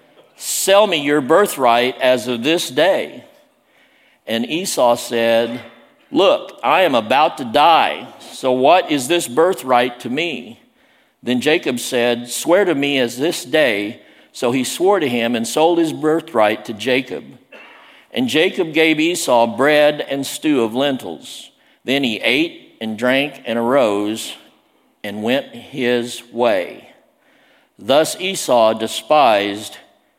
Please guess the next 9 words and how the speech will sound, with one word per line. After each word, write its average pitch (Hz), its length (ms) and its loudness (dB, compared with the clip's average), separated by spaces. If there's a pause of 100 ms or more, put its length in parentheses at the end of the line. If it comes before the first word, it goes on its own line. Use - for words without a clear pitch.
(320)
his 104 240 -8
birthright. 101 680 -6 (3000)
That 156 260 2
is 127 140 -2
some 101 240 -8
high-priced 135 920 2
stew, 101 480 -4
wasn't 107 380 -2
it? 151 140 -6